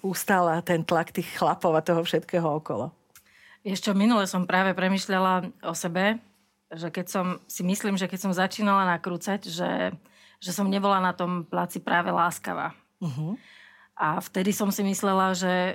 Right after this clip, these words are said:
Speaker 2: že dôležitejšie než vzťahy sú to dielo. Takže všetku energiu som sústredila do výsledného filmu, aj za cenu, že, že, že som proste ne-, nemala,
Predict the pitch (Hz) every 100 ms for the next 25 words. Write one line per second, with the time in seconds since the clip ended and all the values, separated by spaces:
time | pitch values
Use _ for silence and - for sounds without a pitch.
0 | - 180 170 185 185 190 190 196 185 -
1 | 185 185 180 - - - 190 190 190 190
2 | - 185 196 165 190 185 185 - _ _
3 | _ _ _ _ _ - 185 175 185 -
4 | 202 196 - 190 185 - 190 185 180 185
5 | 190 190 170 202 180 196 185 185 185 180
6 | 175 190 196 180 185 180 190 185 196 202
7 | - - - 175 180 185 214 190 180 175
8 | 175 175 175 175 - - - - - 101
9 | - - 190 - 180 185 196 185 190 190
10 | 190 190 190 196 196 196 208 196 190 185